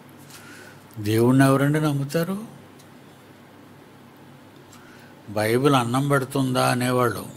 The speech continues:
నేను బైబిల్ చెప్పే రోజుల్లో. నా చిన్నతనంలో బైబిల్ పట్టుకొని చెప్తుంటే, "బైబిల్ అన్నం పెడుతుందా నాయనా?" అని అడిగి, అడిగి, అడిగేవారు. ఈరోజు బైబిల్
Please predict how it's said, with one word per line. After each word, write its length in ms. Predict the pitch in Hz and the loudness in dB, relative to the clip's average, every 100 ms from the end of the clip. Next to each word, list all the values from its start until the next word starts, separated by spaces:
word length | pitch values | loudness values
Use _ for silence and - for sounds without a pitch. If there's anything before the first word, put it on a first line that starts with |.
| 120 | -8
నేను 200 | 113 113 | -6 -4
బైబిల్ 400 | 107 110 123 123 | -4 -4 -4 -4
చెప్పే 260 | 117 127 | -4 -4
రోజుల్లో. 460 | 120 113 110 107 92 - - - - - - - - - - - - - - - - - - - - - | -2 -2 -4 -8 -10 -14 -20 -20 -20 -20 -20 -20 -20 -20 -20 -20 -20 -20 -20 -20 -20 -20 -20 -20 -20 -10
నా 100 | 113 | -8
చిన్నతనంలో 840 | - - 120 131 147 139 135 139 | -4 -2 -2 0 2 4 4 2
బైబిల్ 440 | 127 120 120 135 131 | 2 2 2 0 -2
పట్టుకొని 420 | 131 - 135 127 | -4 -4 -6 -4
చెప్తుంటే, 880 | 120 120 - 127 123 160 208 208 165 - - - - - - - - - - - | -6 -6 -8 -6 -4 -2 -2 -4 -8 -16 -20 -20 -20 -20 -20 -20 -20 -20 -20 -18
"బైబిల్ 480 | 98 107 117 131 156 | -6 0 4 4 6
అన్నం 460 | 147 139 123 135 143 | 8 6 4 2 4
పెడుతుందా 520 | 143 139 147 143 143 | 4 2 0 0 0
నాయనా?" 360 | 139 131 127 143 | 2 0 0 -2
అని 160 | 139 | -2
అడిగి, 240 | 120 113 117 | -2 -2 -2
అడిగి, 160 | 127 | -2
అడిగేవారు. 640 | 131 110 123 131 110 92 - - - - - - - - - - - - - - - - - - - - - - - - - - - - - - - - - - - - - - | -2 -2 2 2 2 -2 -10 -18 -20 -20 -20 -20 -20 -20 -20 -20 -20 -20 -20 -20 -20 -20 -20 -20 -20 -20 -20 -20 -20 -20 -20 -20 -20 -20 -20 -20 -20 -20 -20 -20 -20 -20 -20 -6
ఈరోజు 400 | 120 120 123 147 | 2 8 8 8
బైబిల్ 680 | 165 117 110 117 143 135 101 | 4 4 0 0 2 2 2